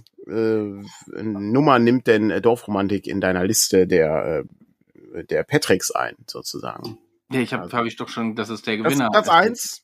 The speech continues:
Speaker 1: Ah,
Speaker 2: Ja.
Speaker 1: okay.
Speaker 2: Also
Speaker 1: Das
Speaker 2: beim
Speaker 1: erste
Speaker 2: Brett-,
Speaker 1: Platz
Speaker 2: Spiel des Jahres
Speaker 1: Dorfromantik.
Speaker 2: ist ein bisschen spannend, weil, ähm, Cascadia letztes Jahr ja gewonnen hat. Das ist
Speaker 1: Mhm.
Speaker 2: auch so ein Plättchenlegespiel, wo du,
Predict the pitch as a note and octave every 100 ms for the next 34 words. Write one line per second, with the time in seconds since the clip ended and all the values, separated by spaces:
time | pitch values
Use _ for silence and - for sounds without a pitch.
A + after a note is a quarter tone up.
0 | - E3 A2+ - D3 C#3 G2+ - - -
1 | C3 F3 E3+ F3+ F#3+ - F3 D#3+ - D3+
2 | E3+ D3 F#3 G#3+ F#3+ F#3+ F#3+ F#3 G3 F#3
3 | E3+ - - - - F3 F3 D3+ D3 D3
4 | C#3 - C#3+ C3+ C3 C3 B2+ B2+ C3+ C#3
5 | _ _ _ _ _ - C#3 - D#3+ E3
6 | F#3 F3+ F#3 F3+ - E3+ E3+ F3 - -
7 | D#3 E3+ G3 G#3 G#3 - - B2 C#3 -
8 | D3 E3+ E3 - F3 - F3 F3 F3 F3
9 | - F#3 F3+ F3 D3+ D3 C#3+ C#3 C3+